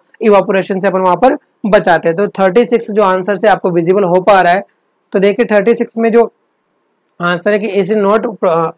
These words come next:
appropriate to prevention of heat loss windows and wall, uh, and heat loss method, because क्या होता है, windows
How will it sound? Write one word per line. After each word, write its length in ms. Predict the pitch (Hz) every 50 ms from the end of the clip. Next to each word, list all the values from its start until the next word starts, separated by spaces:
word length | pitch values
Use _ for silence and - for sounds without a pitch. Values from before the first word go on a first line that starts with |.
| _ -
appropriate 580 | 180 170 - 208 208 208 - 208 214 214 220 208
to 140 | - 214 170 -
prevention 420 | 180 175 180 185 190 185 202 214
of 180 | 208 190 180 185
heat 180 | 185 185 170
loss 220 | 180 196 202 190 165 175
windows 340 | 180 180 175 185 196 196 185
and 160 | 190 185 165
wall, 220 | 160 160 175 190 202 _ _ _ _ _ _ _ _ -
uh, 160 | 190 196 190 - 175
and 180 | 180 202 226 208 - -
heat 240 | 208 196 180 - 190
loss 180 | 180 165 180 -
method, 260 | 175 165 170 160 160
because 340 | 160 180 175 - 214 208 202
क्या 180 | - 240 226 220
होता 260 | 208 190 180 147 190
है, 220 | 202 214 214 - - _ _ _ _ _ _ _ _ _ -
windows 580 | 202 180 180 185 185 202 202 220 226 247 262